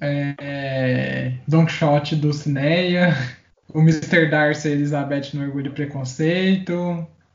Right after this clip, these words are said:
Lady Lord Macbeth. Mas, enfim, é,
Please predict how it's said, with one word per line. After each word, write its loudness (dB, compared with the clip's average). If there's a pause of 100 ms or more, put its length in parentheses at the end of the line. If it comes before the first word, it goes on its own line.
Lady 4
Lord -2
Macbeth. -4 (420)
Mas, 4
enfim, 2
é, -2